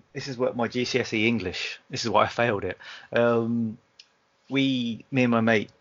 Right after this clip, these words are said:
Dave Breaks, we used to sit at the back of the class and we would write Star Wars lines, and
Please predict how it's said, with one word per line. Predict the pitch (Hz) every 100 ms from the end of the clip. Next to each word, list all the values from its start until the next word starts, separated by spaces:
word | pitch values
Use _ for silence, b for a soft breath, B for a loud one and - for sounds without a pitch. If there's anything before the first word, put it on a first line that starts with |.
| _
Dave | - 110 -
Breaks, | 107 101 - - - _ -
we | 107
used | -
to |
sit | 104 117
at |
the | 104
back | 107 110
of |
the | -
class | 104 95 92 - b b b
and | 104
we | 104
would | 95 95
write | 113 107 - - _ _
Star | - 107 104
Wars | 98 95 90 -
lines, | 107 98 85 90 98 -
and | 107 95 92 90